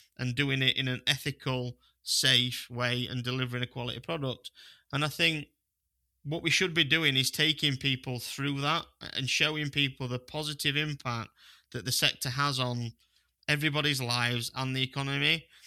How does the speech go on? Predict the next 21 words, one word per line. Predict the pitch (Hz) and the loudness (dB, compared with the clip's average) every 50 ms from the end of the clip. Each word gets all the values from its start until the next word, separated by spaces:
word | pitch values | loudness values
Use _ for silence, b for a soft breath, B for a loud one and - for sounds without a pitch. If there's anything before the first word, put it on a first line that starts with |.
| b b b b _ | b b b b _
and | - 127 131 131 131 | -2 -2 0 0 2
really, | 143 160 165 165 165 147 151 151 | 4 6 6 6 6 4 2 2
really | 147 151 151 151 147 147 | 2 2 2 2 2 0
now | 143 143 143 139 | 0 0 0 -2
pushing | - - 160 139 - - 127 117 113 - - - | -4 -6 -6 -4 -2 -2 -2 -2 -2 -6 -10 -12
apprenticeships. | 127 - 143 127 - - 117 - 123 123 - - - - - - _ _ _ _ _ _ _ _ _ _ _ _ - | -6 -4 -2 -2 -2 -2 -2 0 0 0 0 -2 -6 -10 -10 -10 _ _ _ _ _ _ _ _ _ _ _ _ -4
You | 139 | 0
know, | 127 127 | 0 2
the | 131 135 139 | 4 4 4
apprenticeship | 131 - 190 175 135 165 - - 147 - | 4 2 0 -2 0 0 0 -2 -2 -2
levy | 147 147 151 139 147 143 | -2 0 0 0 0 -2
from | - 151 139 | -2 -2 -2
the | 135 139 | -2 -2
government | 135 147 143 135 135 139 135 - | -2 -2 -4 -2 -2 -4 -2 -2
has | 120 120 | -4 -2
now | 135 135 135 135 | -2 0 0 0
been | 123 131 127 | 0 0 -2
in | 135 131 120 | -2 -2 -2
for | - 123 | -2 -2
several | - - 135 127 120 127 127 123 | -2 0 -2 -2 -2 -4 -4 -2
years. | 127 147 151 151 151 147 147 143 - | 0 2 4 4 4 2 0 0 -2